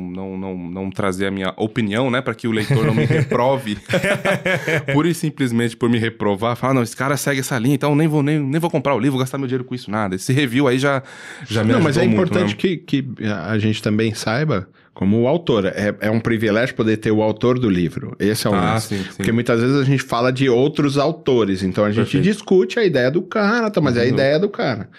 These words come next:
Speaker 1: Uhum.
Speaker 2: Aqui não, privilégio. A gente tá com o autor do livro.
Speaker 1: <laughs>
Speaker 2: Então, assim, ok, é, quais são os elementos que tão lá que apontam pra você? Então, você
Speaker 1: Uhum.
Speaker 2: falou, "Ah, desde os tempos eternos."
Speaker 1: Uhum, uhum.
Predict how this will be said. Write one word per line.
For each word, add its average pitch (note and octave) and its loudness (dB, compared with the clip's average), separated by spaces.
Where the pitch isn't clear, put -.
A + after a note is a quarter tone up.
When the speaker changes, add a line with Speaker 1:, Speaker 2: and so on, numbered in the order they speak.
Speaker 1:
Uhum. F#2+ -2
Speaker 2:
Aqui A2+ -2
não, F#3+ 2
privilégio. B2+ 2
A G2+ 0
gente G2 0
tá A2 -2
com D3 0
o - 2
autor E3 2
do E3 4
livro. A2 2
Speaker 1:
<laughs> F#2+ 2
Speaker 2:
Então, A#2+ 2
assim, B2+ 0
ok, A#2 0
é, G#2 2
quais C3 0
são D3+ 2
os C#3 2
elementos A#2 2
que - -4
tão G#2+ 0
lá B2+ 0
que A2+ 0
apontam C3+ 0
pra C3 -2
você? B2 -2
Então, A2+ 0
você - 0
Speaker 1:
Uhum. F#2+ 0
Speaker 2:
falou, A#2+ 4
"Ah, A#2 2
desde B2 2
os C3 -2
tempos B2+ -2
eternos." F#2+ 0
Speaker 1:
Uhum, F#2 2
uhum. F#2+ 0